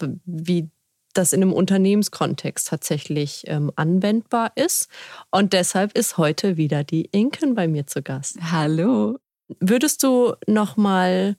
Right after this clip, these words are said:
Speaker 1: ganz kurz erläutern, was es mit diesem Konzept der Big Five for Life auf sich hat?
Speaker 2: Ja, total gerne. Die Big Five for Life sind ein Konzept von, äh, John Strelecky. Man kennt ihn vom Café am Rande der Welt. Ein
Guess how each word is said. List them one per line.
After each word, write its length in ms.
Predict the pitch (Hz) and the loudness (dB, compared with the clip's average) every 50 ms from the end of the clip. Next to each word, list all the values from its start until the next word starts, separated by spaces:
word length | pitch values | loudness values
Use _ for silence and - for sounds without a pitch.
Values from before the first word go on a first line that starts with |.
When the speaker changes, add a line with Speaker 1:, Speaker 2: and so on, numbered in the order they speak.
| _ _ - | _ _ -2
Speaker 1:
ganz 380 | - 185 214 269 294 - - - | 0 2 2 2 0 -2 -4 -4
kurz 760 | - - 233 226 240 254 262 - - - - - - - - - _ _ _ _ - - 185 180 180 | -2 0 2 2 2 0 0 -2 -4 -2 -2 -2 -2 -4 -6 -8 _ _ _ _ -4 0 2 2 2
erläutern, 800 | 175 170 180 208 240 240 - 240 226 220 214 220 220 214 208 - - - | 2 2 2 2 0 -2 -2 -2 0 0 2 2 0 0 -2 -4 -6 -6
was 280 | 185 180 190 190 - | -2 0 0 0 0
es 100 | - - | -2 0
mit 140 | - 196 175 | 0 2 2
diesem 280 | 196 190 - - 185 165 | 2 0 0 0 -2 -2
Konzept 560 | - - 180 165 - - - 180 - _ - | 0 -2 -2 0 0 0 -2 -2 -2 _ -2
der 120 | - 165 165 | 0 0 0
Big 400 | 156 _ - - 185 185 - - | -2 _ -2 -2 -2 -2 -4 -12
Five 420 | - - - 180 170 160 170 165 | -10 -4 -2 0 0 0 0 -2
for 220 | - - - 160 156 | -4 -4 -2 -2 0
Life 420 | 151 156 151 151 160 - - - | 0 0 0 -2 -4 -6 -6 -6
auf 160 | 139 135 139 | -6 -4 -4
sich 280 | - - - 151 - - | -4 -6 -6 -8 -8 -6
hat? 260 | 151 147 - - - _ - | -8 -8 -8 -12 -18 _ -4
Speaker 2:
Ja, 140 | - 156 - - - | -4 -4 -4 -4 -6
total 380 | - - 175 - 180 185 175 175 | -6 -6 -4 -2 0 0 0 0
gerne. 340 | 170 170 165 165 156 143 143 - _ - - - | 0 2 2 2 2 0 0 -4 _ -18 -8 -2
Die 140 | - 185 180 | 0 0 2
Big 200 | - - 196 196 | 2 0 0 0
Five 240 | - - 208 202 214 | 0 0 0 0 0
for 160 | - - 190 | 0 -2 0
Life 340 | 180 180 175 180 220 - - - - - - - - _ - | 0 2 2 0 0 -2 -6 -16 -18 -16 -18 -18 -10 _ -2
sind 300 | - - 208 233 226 - | 0 2 2 2 2 2
ein 160 | 180 180 185 | 0 0 0
Konzept 540 | 175 - 185 175 170 - 185 175 _ - - | 0 0 0 0 0 0 -2 -4 _ -8 -8
von, 380 | - - 175 165 165 165 151 | -4 -2 0 2 2 2 2
äh, 160 | - - 156 147 | 2 0 -2 -2
John 240 | - - 180 170 175 | -2 0 0 0 0
Strelecky. 560 | 170 - - - 165 160 185 214 - - 180 | 0 -2 -2 -2 -2 -2 -2 -2 -4 -4 -2
Man 180 | 160 165 160 - | 0 0 0 0
kennt 220 | - - 196 170 - | -2 -2 -2 -2 0
ihn 120 | 165 170 | -2 -4
vom 180 | - - - - | -4 -4 -6 -8
Café 300 | - - - - - 156 | -8 -8 -10 -4 -2 0
am 80 | 151 | 0
Rande 320 | 151 - 170 175 175 165 160 | 0 0 0 0 0 0 -2
der 160 | - - 185 | -4 -4 -4
Welt. 320 | - 196 226 233 226 - - | -2 0 0 0 -2 -4 -6
Ein 100 | - | -8